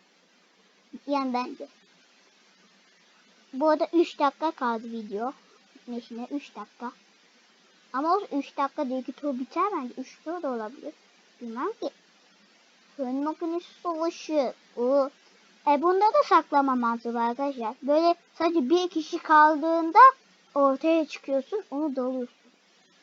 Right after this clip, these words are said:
Bakın. Bak, bak, bakın şimdi. Buraya geliyorum. Kimse bana bakmıyor değil mi? Bak, buraya geliyorum. Burada beni kimse görmüyor.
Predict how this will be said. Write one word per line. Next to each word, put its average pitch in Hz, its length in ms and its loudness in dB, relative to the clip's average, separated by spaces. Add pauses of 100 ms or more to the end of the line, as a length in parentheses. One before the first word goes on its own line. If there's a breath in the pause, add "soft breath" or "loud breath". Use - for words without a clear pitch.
(800)
Bakın. 247 300 -16 (840)
Bak, 254 120 -12 (260)
bak, 269 120 -6 (260)
bakın 269 320 -8
şimdi. 233 200 -16 (760)
Buraya 277 240 -2
geliyorum. 262 460 -4 (100)
Kimse 277 300 -10
bana 269 220 -6
bakmıyor 247 400 -6
değil 269 120 -6
mi? 214 60 -16 (2500)
Bak, 233 100 -14 (320)
buraya 285 320 2
geliyorum. 269 500 0 (640)
Burada 262 180 0
beni 254 160 -4
kimse 262 320 -4
görmüyor. 240 600 -4